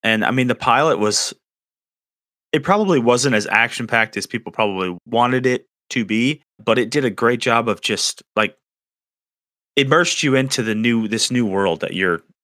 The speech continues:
you know, starting to kinda figure out, right? It gave you everything that you needed to sort of, um, kinda figure out what's going on. Where are we at, you know? It really set the stage of, like,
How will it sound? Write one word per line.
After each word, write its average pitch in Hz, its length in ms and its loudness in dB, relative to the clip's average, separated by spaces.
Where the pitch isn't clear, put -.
you 123 100 -2
know, 90 120 0
starting 107 460 2
to - 80 -10
kinda 104 220 -2
figure 87 320 0
out, 92 240 2
right? 90 280 -2
It 101 80 0
gave 120 200 2
you 120 220 0
everything 120 400 0
that 110 180 0
you 104 120 -2
needed 104 360 0
to 95 380 0
sort 110 320 2
of, 95 160 0
um, 87 480 -2
kinda 131 140 0
figure 135 220 2
out 113 140 2
what's 113 220 0
going 110 280 2
on. 92 380 0
Where 135 160 4
are 165 60 2
we 127 180 2
at, 117 280 0
you 92 120 -6
know? 92 260 -2
It 107 60 0
really 117 380 0
set - 260 0
the 101 180 0
stage 113 480 0
of, 110 140 -8
like, 92 320 0